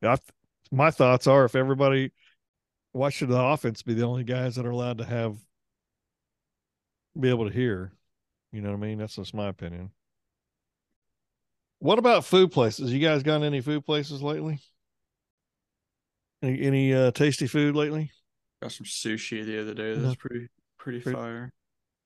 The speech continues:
Speaker 1: Did you like it?
Speaker 2: Yeah, I, it was
Speaker 1: Where was it?
Speaker 2: pretty good. Just about ten minutes from our apartment in Roswell.
Speaker 1: Roswell.
Speaker 2: Pretty tasty.
Speaker 1: Gary,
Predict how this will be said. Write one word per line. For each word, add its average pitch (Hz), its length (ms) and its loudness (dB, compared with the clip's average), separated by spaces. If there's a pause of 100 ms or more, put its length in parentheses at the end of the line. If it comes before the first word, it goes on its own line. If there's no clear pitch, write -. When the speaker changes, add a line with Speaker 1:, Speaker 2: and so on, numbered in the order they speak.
(240)
Speaker 1:
Did 143 100 -6
you 117 100 2
like 110 180 -2
it? - 120 -10 (2000)
Speaker 2:
Yeah, 117 420 -2 (160)
I, 123 120 -10 (240)
it 120 80 -12
was 131 220 -16 (560)
Speaker 1:
Where 170 160 8
was 185 260 8
it? 101 40 -2
Speaker 2:
pretty 143 160 -12
good. 139 240 -12 (1200)
Just 127 140 -12
about 110 200 -4
ten 117 220 -2
minutes 110 240 -2
from 113 180 -6
our 110 100 -2
apartment 113 500 -2
in 117 100 -4
Roswell. 113 640 -4 (1300)
Speaker 1:
Roswell. - 840 -12 (1500)
Speaker 2:
Pretty - 300 -12
tasty. 127 520 -12 (720)
Speaker 1:
Gary, 156 480 4